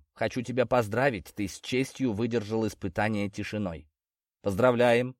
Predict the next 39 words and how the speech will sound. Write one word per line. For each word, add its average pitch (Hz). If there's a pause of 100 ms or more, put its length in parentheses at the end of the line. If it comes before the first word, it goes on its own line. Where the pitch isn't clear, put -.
вы 101
выдержали 113 (100)
испытание 120
тишиной. 127 (240)
Награда 92
плюс -
один 87
репутации 101
среди 90 (320)
булроушей». 117 (220)
«А 123
я-то 190
думал, 170
может, 143
обидел 147
тебя 113
чем». - (240)
«Нет, 233 (220)
извини, 135
я 185
не 294
подумал, 262
что -
наши 185
законы 160
и 165
ритуалы 139
могут 131
отличаться 127
от -
ваших, 120
и 139
принял 120
тебя 127
как -
посланца 117
из 107
соседнего 123
селения». 101